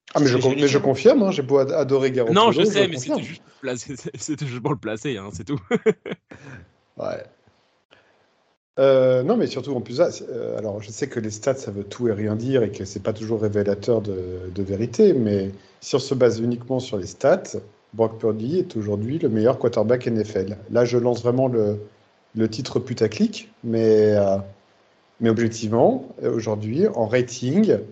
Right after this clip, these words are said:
Speaker 1: euh, en passe complétée, je crois, de mémoire, il est, euh, et sur d'autres stats qui, euh, que j'oublie là comme ça à l'instant T, mais il est, euh, premier de la ligue. Donc, se pose la question, euh,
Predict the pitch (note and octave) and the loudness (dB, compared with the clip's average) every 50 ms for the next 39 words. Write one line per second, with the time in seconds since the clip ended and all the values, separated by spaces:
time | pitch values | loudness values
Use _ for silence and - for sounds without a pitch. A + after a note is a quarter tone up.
0 | - - _ _ _ - - A#2+ A2 A2 A2 A2 A2 G#2+ G#2+ A2 G#2+ G#2+ G#2 G#2 | -20 -20 _ _ _ -6 0 2 4 4 6 6 4 4 4 4 4 4 4 4
1 | G#2 G#2 G#2 G#2 G#2 G2+ G#2 G2+ A2 G#2+ - C#3 B2+ C3 - - B2 B2+ C3 B2 | 4 4 4 4 2 2 0 0 -4 -4 -2 -2 -4 -4 -6 -8 -4 -2 -2 -2
2 | - D#3+ D#3+ C#3+ C3 - C3 A#2+ A2+ G#2+ A2 G#2 G#2 A2+ D3 F#3+ G3+ - - B2+ | 0 0 0 2 2 2 2 2 2 2 0 2 4 4 4 4 4 0 0 -4
3 | A#2 A2+ A#2 B2 C#3 E3+ G3 G3 F#3 - - B2 A#2 A2+ A2 A2 G#2+ G#2+ - G#2+ | -2 0 2 4 4 4 4 2 2 0 0 2 2 2 4 4 2 2 0 0
4 | A2 G#2+ A2 - A#2 A2+ B2+ C3+ - - C#3 - - - C3 A#2+ - - - - | -2 -2 -2 -2 -2 -2 -2 -2 2 2 0 2 2 0 0 0 -2 -12 -18 -12
5 | - G#2+ G#2+ G#2+ G#2+ G#2+ G#2 G#2+ A2+ G#2 A2 A2+ A2 A#2 A#2+ A2 A2 G#2 G#2 G#2 | -6 -4 -2 -2 -2 -2 -4 -4 -6 -4 -4 -2 -2 0 0 2 2 0 0 -2
6 | G#2 G#2 A2+ G2+ G#2 G2+ G2+ - - G#2+ G#2 G3 A3+ A#3+ F#3 B2+ A2+ - - - | -2 0 0 0 0 -2 -6 -6 -6 -4 2 2 2 2 2 -2 -4 -6 -8 -18
7 | - _ _ _ _ _ - A#2 G#2+ G#2 A2 B2 C#3+ F3+ G3+ G#3 G3+ - A#2+ A2+ | -20 _ _ _ _ _ -6 -4 -2 2 4 4 6 6 6 6 4 4 4 4
8 | A2 A2 A2 G#2+ G#2 G#2 G#2 G#2 - - - F3 C#3+ B2+ G#2 G#2 - - - _ | 4 4 4 4 4 2 0 -2 0 2 2 2 4 2 0 -2 -4 -8 -14 _
9 | _ _ - A2 B2 A#2 A2+ G#2+ G2 F#2+ C3 F3 F3+ C3 F#2+ - - - _ - | _ _ -4 0 2 4 4 4 2 2 -2 -2 -2 -4 -4 -4 -14 -20 _ -12
10 | G#2 G#2 A#2 A#2 C3+ D#3+ F#3 F#3+ - - C3 B2+ - A#2 G#2 - A#2 A2+ G#2 G#2 | -6 -4 -2 0 0 0 -2 -4 -4 -6 -6 -2 -2 -4 -4 -2 -4 0 0 -2
11 | G#2 G2+ - - - - A#2 C3 E3 F#3+ F#3+ D3+ G#2+ G2 F#2 | -2 -2 -10 -10 -8 -4 -2 -2 0 0 0 2 2 2 0